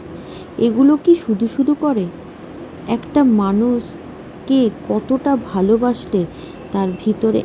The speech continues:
এমন অনুভূতি হতে পারে, আমার জানা নেই। প্রতিটি সম্পর্ক সুন্দর,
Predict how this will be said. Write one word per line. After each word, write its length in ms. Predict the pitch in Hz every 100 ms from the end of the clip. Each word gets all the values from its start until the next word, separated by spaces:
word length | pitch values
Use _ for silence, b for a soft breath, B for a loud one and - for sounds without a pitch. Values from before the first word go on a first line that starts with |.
| -
এমন 340 | 196 190 214 208
অনুভূতি 540 | 185 202 190 208 - 202
হতে 280 | 208 214 208
পারে, 240 | 208 185 175 B B B B B B B - -
আমার 320 | 196 214 233
জানা 340 | - 180 165 170
নেই। 160 | 170 180 - - - - - - - -
প্রতিটি 440 | 269 277 277 285 -
সম্পর্ক 640 | 220 196 202 247 254 247 262
সুন্দর, 540 | 233 202 185 180 175